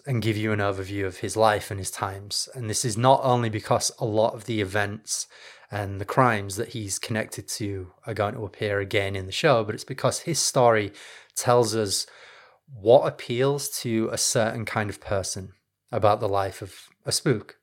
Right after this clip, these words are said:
you know. And more importantly, I think it tells us what the cost of that life is, you know, the price that you and the people you care about can end up paying. And Wallace shows us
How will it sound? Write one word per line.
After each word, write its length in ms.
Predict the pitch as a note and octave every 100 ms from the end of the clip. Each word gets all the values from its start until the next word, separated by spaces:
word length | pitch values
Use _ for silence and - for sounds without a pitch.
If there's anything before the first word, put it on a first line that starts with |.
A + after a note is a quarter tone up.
| -
you 80 | A2+
know. 220 | G#2 - _ - - - -
And 120 | A#2
more 180 | A2+ C3+
importantly, 480 | C3 - C#3+ B2 G#2
I 40 |
think 240 | G2+ A#2+ -
it 80 |
tells 360 | - - A#2+ A2
us 100 | A2
what 280 | G2+ A2+ -
the 100 | A#2
cost 640 | - A#2 A2+ - - - _ _ -
of 160 | A2+
that 160 | G#2+ A2
life 280 | G2 F#2+ A#2+
is, 300 | F#2 - -
you 60 |
know, 240 | G2+ F#2 F#2+
the 80 | G#2
price 720 | - - A#2+ A2 - - - - - - _
that 280 | A#2+ G#2+ G#2+ -
you 400 | A#2 B2+ C3 B2+
and 140 | A2+
the 60 | G#2
people 640 | - G#2+ - G#2+ G2 G2 _
you 180 | A2 G2
care 240 | - G#2
about 320 | G2 F#2+ G2+
can 160 | - G2+
end 160 | F#2+ G2
up 100 | -
paying. 400 | - C#3+ F#2 - _ _ - - - - _ _
And 160 | A2 G#2+
Wallace 300 | B2 C3+ B2
shows 420 | - B2 A2+ G2+
us 320 | G2+ - -